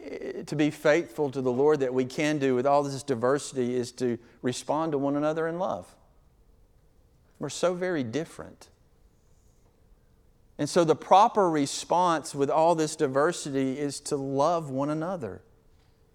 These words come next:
And in modeling that character, God has designed it so that we might grow and mature in such a way.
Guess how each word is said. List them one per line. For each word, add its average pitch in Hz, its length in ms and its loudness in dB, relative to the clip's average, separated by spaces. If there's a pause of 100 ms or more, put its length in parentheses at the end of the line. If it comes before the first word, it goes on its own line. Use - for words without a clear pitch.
(480)
And 151 140 0
in 202 400 4
modeling 190 560 8
that 160 260 2
character, 180 600 2
God 160 300 6
has 175 180 0
designed 156 500 2
it 147 80 -2
so 160 180 0
that 147 180 2
we 160 180 2
might 165 440 2
grow 165 600 6
and 143 220 0
mature 170 560 2
in 135 180 -2
such 147 340 -2
a 151 60 -2
way. 135 400 -2